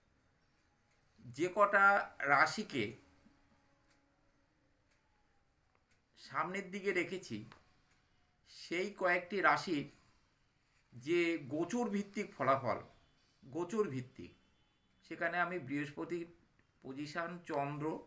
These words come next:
মোট কথা চন্দ্র রাশির উপরে ভিত্তি করে কিন্তু আজকে আলোচনা। চন্দ্র রাশি ধরবেন, লগ্ন ধরবেন না, শুধুমাত্র চন্দ্র রাশি।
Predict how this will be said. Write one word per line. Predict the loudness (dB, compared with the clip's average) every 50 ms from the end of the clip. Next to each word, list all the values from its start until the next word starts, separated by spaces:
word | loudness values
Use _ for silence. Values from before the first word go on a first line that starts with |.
| -18 _ _ _ _ _ _ _ _ _ _ _ _ _ _ _ _ _ _
মোট | -16 -12 -10 -8 -8 -6
কথা | -4 -4 -2 -4
চন্দ্র | -4 -2 0 2 2 2 2 2 2 6 8
রাশির | 8 8 6 4 0 0 0 -2 -2 -6 -12 -20 _ _ _ _ _ _ _ _ _ _ _ _ _ _ _ _ _ _ _ _ _ _ _ _ _ _ _ _ _ _ _ _ _ _ -12
উপরে | -12 -8 -4 -4 -2 -2 0 0 -2 -2 -2 -6 -14 -20 _ -14
ভিত্তি | -10 -8 -8 -10 -8 -8 -10 -6
করে | -4 -2 -2 -2 -2
কিন্তু | -4 -6 -4 -2 0
আজকে | 2 0 0 0 -2 -2 -2
আলোচনা। | 0 2 2 0 0 0 -2 -4 -6 -8 -10 -14 -18 -20 _ -20 -20 -20 -20 -18 -18 -16 -10 -6
চন্দ্র | -2 -2 -2 0 2 6
রাশি | 8 8 8 6 2 -2
ধরবেন, | -2 -2 -2 -2 -2 -4 -6 -8 -10 -14 -20 _ _ _ _ _ _ _ -8
লগ্ন | -4 0 2 2 2 2 0 -4 -6 -6
ধরবেন | -6 -6 -6 -4 -4 -4 -2
না, | -2 -2 -2 -4 -4 -8 -14 -20 -20 -20 _ -14
শুধুমাত্র | -12 -10 -8 -8 -6 -2 -2 -2 -2 -2 -6 -8 -4 -2 -2 0 -2 -4 -6 -12 -20 _ _ _ _ -4
চন্দ্র | 0 2 2 2 0 -2 -2 2 4
রাশি। | 4 4 4 2 -2 -8 -12